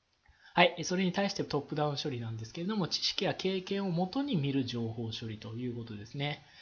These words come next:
全体の中から部分を推測するということで、さっきと逆ですね。さっきは物に対して、物をできるだけ正確に見る場合は、ボトムアップ処理っていうのは強かったわけですけど、目に見えないものですね。例えば概念ね。円とか三角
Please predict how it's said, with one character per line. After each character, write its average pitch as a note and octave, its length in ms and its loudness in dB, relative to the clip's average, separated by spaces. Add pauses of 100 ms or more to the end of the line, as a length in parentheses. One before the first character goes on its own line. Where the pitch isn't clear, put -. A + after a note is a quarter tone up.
(240)
全 F#3 260 6
体 G3+ 140 2
の F#3+ 120 2
中 G#3+ 220 0
か B3+ 100 0
ら A3+ 100 2
部 B2 160 -2
分 B2 240 -2
を F#3 60 0
推 C3+ 180 -2
測 A2+ 220 -6
す - 120 -6
る A2 80 -6
と A2+ 80 -8
い G#2+ 60 -4
う G#2+ 40 -8
こ A2 100 -10
と A2+ 120 -8
で、 A#2+ 280 0 (300)
さ - 140 -2
っ C4+ 60 0
き - 100 -10
と C#3 100 0
逆 A2+ 260 -2
で A2+ 80 -4
す A2+ 80 -8
ね。 D3 260 0
さ - 160 -4
っ B3 60 -4
き A#3+ 120 -4
は D3+ 60 2
物 E3+ 280 2
に G#3+ 140 0
対 B2 260 -2
し - 40 -8
て、 A#2 100 -6
物 G#3+ 300 2
を D#3 80 2
で C3 100 2
き C#3+ 100 -2
る C#3 60 2
だ C#3 80 2
け C#3 120 -4
正 D3 180 2
確 D3+ 200 -4
に D3 100 -4
見 D#3 120 0
る C#3+ 100 2
場 B2+ 160 0
合 B2+ 80 -2
は、 F3+ 300 -2 (120)
ボ C3+ 100 0
ト C3 100 0
ム B2 100 0
ア A#2+ 40 -2
ッ - 20 -4
プ A#2 180 -6
処 C3 60 -2
理 A2+ 120 -4
っ - 20 -
て - 100 -10
い C3+ 40 -4
う - 20 0
の F#3+ 60 0
は - 60 -4
強 C3+ 280 0
か G#2+ 80 -8
っ - 60 -14
た G#2+ 100 -12
わ G#2 60 -10
け A2 100 -12
で G#2+ 80 -12
す - 100 -18
け B2 120 -10
ど、 D3 260 0 (340)
目 C#4 100 2
に A3 140 2
見 E3+ 220 2
え D#4 60 -2
な F#3+ 100 2
い A2+ 80 -2
も G#2 100 -4
の G#2 80 -6
で G2+ 120 -10
す - 100 -10
ね。 C#3+ 260 -2 (140)
例 D#3+ 80 0
え - 20 0
ば G#2 140 -4
概 A#2+ 280 0
念 G2 120 -8 (220)
ね。 D#3+ 180 -4 (380)
円 C3+ 240 2
と A2 140 -8
か G#2+ 160 -8
三 C#3+ 300 -2
角 D3+ 220 -2